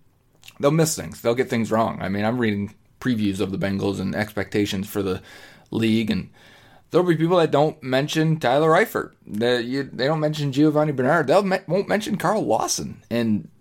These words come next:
you know, I think those are just big mistakes when you're, when you're a Bengals fan and you're, you're looking at this team, and there's national people that, that just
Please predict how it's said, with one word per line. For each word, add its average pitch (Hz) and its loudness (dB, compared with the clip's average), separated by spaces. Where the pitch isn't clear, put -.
you - -4
know, 151 0
I 156 -2
think 170 -4
those - -8
are 135 -6
just - -10
big 131 -4
mistakes 123 -4
when 113 -2
you're, 107 2
when - -4
you're 123 4
a - -2
Bengals 123 0
fan 139 0
and 98 0
you're, 101 -2
you're 104 -2
looking 127 -2
at - -4
this 160 -8
team, 220 -2
and - -10
there's 98 -2
national 101 -2
people 113 -2
that, 95 -4
that 98 -2
just 104 -6